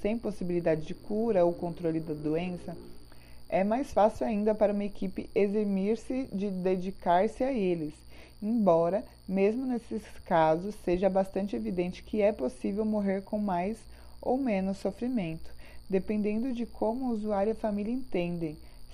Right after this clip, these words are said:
sentem e lidam com a morte. O P T S, nesses casos, pode ser importante como ferramenta gerencial,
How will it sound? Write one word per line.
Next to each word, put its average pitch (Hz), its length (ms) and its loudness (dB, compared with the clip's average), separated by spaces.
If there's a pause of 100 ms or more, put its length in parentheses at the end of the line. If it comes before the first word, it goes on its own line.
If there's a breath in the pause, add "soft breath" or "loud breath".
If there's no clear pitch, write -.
(100)
sentem 190 500 0 (240 loud breath)
e 214 140 2
lidam 233 420 2
com 240 120 -4
a 240 100 -2
morte. 170 520 0 (560 soft breath)
O 202 120 -4
P 240 160 0
T 214 120 0
S, 190 320 6
nesses 190 300 -2
casos, 175 420 4
pode 180 280 2
ser 180 160 0
importante 180 520 -4
como 180 240 -2
ferramenta 202 720 0
gerencial, 190 720 -2